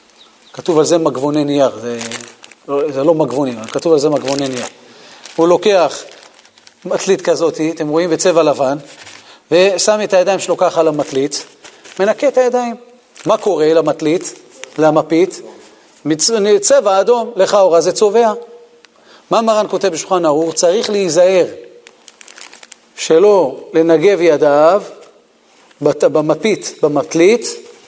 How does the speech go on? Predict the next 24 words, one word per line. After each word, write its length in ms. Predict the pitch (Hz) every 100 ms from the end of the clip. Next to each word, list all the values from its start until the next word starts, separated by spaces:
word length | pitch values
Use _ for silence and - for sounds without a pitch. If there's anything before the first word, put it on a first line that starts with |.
| _
משום 260 | 147 - 180
צובע. 380 | 180 151 160 113 - - - - - - -
שואלים, 640 | - 165 156 202 202 165 156 - - - _ _ _
כמה 240 | - 170 175
אחרונים, 720 | 170 156 165 202 202 170 156 - - - -
למה 180 | 160 175
צריך 200 | 175 156
להיזהר? 400 | 151 135 139 135 - - _ _ _ _ _ _ - _ -
הרי 640 | 147 190 208 180 175 - - - - _ _
זה 100 | -
פסיק 320 | 156 - 226 226
רשע. 260 | 196 202 120 - - _ _ _ _ _ -
ברור 320 | 196 226 240
שיהיה 520 | 233 202 196 185 190
צבע 320 | - 190 175
במפית, 540 | 160 156 151 143 143 147
נכון? 300 | 139 190 208 - - _ _ _
זה 160 | - 165
לא 160 | 226
דבר 520 | 320 277 208 190 175 156
שלא 320 | - 190 202
יקרה, 320 | 170 175 143 117 - -
זה 220 | 123 135
ודאי. 460 | 165 190 254 208 -